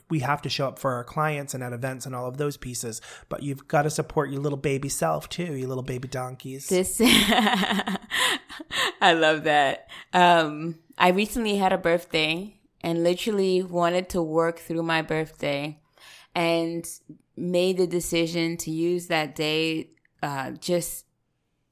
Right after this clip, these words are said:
Speaker 2: to be inspired. So I spent the day at the museums, and I think it was the best day I've ever spent because it gave me an opportunity to focus on me and kind of, like, get in a better space as to what energy,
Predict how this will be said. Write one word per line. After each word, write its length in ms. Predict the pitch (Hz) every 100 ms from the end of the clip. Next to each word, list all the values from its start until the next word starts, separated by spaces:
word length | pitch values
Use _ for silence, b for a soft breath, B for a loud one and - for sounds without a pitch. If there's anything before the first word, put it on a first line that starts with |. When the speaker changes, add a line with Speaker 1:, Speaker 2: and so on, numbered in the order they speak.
| _ -
Speaker 2:
to 80 | 180
be 180 | 165
inspired. 720 | 156 147 - 147 139 131 127 - _ _ B B
So 160 | -
I 80 | 151
spent 380 | 147 - 175 175
the 100 | 170
day 400 | 151 156 156 151
at 180 | 147 151
the 80 | 160
museums, 640 | 151 143 147 147 139 139
and 100 | 143
I 100 | 139
think 220 | 151 151
it 80 | 151
was 140 | 147
the 100 | -
best 460 | 147 147 143 143 151
day 480 | 147 135 135 135 135 B B B
I've 340 | 143 135 139 -
ever 480 | - 139 139 135 135 -
spent 600 | - - 143 120 - - -
because 320 | 156 147 135
it 160 | 139 143
gave 260 | 151 151
me 240 | 143 151 147
an 120 | 139
opportunity 800 | 131 147 - 151 143 143 143 139
to 360 | 139 147 139 143 B B
focus 380 | - 180 175 170
on 260 | 160 156 156
me 380 | 165 165 165 160 B B
and 160 | 160 160
kind 260 | 160 160
of, 120 | 160
like, 340 | 156 156 151 - _ _ _ - _ _ _ 165
get 180 | 180 196
in 120 | 202
a 80 | 180
better 260 | 160 165 165
space 300 | - 170 165
as 140 | 160
to 100 | 165
what 240 | 151 165 -
energy, 720 | 165 170 156 160 156 151